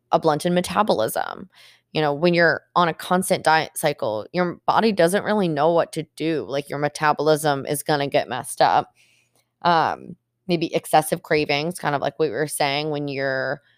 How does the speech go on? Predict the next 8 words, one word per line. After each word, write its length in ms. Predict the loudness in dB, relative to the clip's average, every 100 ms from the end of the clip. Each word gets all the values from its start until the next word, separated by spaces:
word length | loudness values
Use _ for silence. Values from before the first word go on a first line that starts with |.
| _ _ _ _ _ _ -2
restricting, 560 | 0 2 0 2 2 2
it's 140 | 0 0
al-, 220 | -2 -2 _ 2
almost 400 | 4 6 4 2 4
always, 1000 | 6 6 4 2 0 -2 -6 -10 -12 -18 _
you 120 | -4 -2
know, 240 | -2 -6 -10
carb 580 | 0 4 4 2 -2